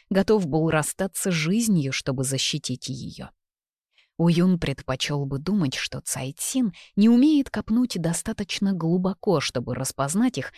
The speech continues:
в качестве своей цели. Все же империя была очень велика. Но разбойники с горы Лян Шаньбо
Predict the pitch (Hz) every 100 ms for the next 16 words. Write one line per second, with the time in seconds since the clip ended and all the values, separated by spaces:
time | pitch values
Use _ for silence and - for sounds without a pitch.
0 | - - - 143 147 - 139 135 - 139
1 | 143 160 - 127 - - _ - - -
2 | 185 170 156 143 135 139 156 156 139 135
3 | 135 135 135 151 147 156 175 277 - _
4 | _ _ - - 170 165 160 160 160 196
5 | 175 143 - 131 131 143 165 147 147 147
6 | - 127 143 165 277